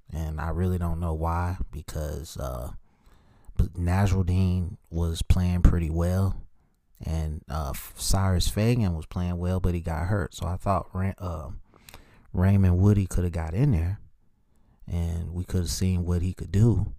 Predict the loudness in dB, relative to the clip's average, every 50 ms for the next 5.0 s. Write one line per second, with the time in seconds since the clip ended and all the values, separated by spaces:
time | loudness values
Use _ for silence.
0 | -2 -2 -2 -2 -4 -6 -6 -4 -2 0 0 0 0 2 2 2 2 0 0 -2
1 | -2 -2 -4 -6 -8 -8 -8 -6 -6 -4 -6 -4 -4 -4 -4 -4 -4 -6 -8 -8
2 | -8 -10 -10 -8 -6 -6 -4 -2 -2 -2 -2 -4 -6 -12 -20 -20 -20 -20 -20 -20
3 | -18 -10 -10 -8 -6 -4 -2 -2 -2 -4 -6 -4 -4 -2 -2 -4 -4 -6 -8 -8
4 | -6 -6 -6 -6 -6 -8 -8 -8 -4 -2 0 0 2 2 2 2 0 0 -4